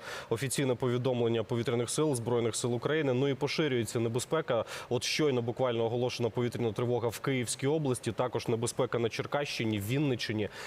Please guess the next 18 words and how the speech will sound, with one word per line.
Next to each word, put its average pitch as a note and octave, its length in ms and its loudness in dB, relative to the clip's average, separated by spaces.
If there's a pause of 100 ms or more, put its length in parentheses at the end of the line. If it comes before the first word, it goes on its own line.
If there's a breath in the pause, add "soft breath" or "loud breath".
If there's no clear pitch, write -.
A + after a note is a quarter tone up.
(160 loud breath)
е, G#2 160 0
Кіровоградщині, A#2+ 1160 0
Миколаївщина, B2 1200 0 (540)
е, A2 80 0
Херсонщина, A2 1080 0 (120)
Одещина, G#2 880 0 (340 loud breath)
е, G#2 80 2
і C#3 420 0
також B2+ 600 -2
Дніпропетровщина A#2+ 540 0 (840)
доєднується. F#2+ 720 0
Ну B2+ 140 2
і C3 40 2
зберігається A#2 560 0
небезпека A2 460 0
в G#2 400 0
Донецькій A2+ 540 -2
та, A2+ 260 0